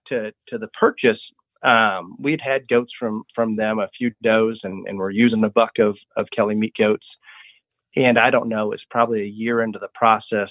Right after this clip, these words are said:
after we bought our first few does from him that, uh, my family and I were on vacation in Florida,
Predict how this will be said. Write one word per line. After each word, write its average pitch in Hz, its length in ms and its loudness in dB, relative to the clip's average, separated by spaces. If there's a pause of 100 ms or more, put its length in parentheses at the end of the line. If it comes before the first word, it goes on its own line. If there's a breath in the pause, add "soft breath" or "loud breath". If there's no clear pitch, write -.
(160)
after 107 300 -4
we 98 100 -6
bought 104 280 2
our 98 180 2
first 113 220 0 (100)
few 107 160 -2
does 110 420 2
from 101 200 4
him 101 240 -4 (540 loud breath)
that, 110 340 2 (120)
uh, 98 220 4
my 95 220 -2
family 113 260 2
and 107 100 0
I 110 180 2
were 107 120 -4
on 104 140 -4
vacation 120 580 -10
in 107 140 -8 (100)
Florida, 123 340 4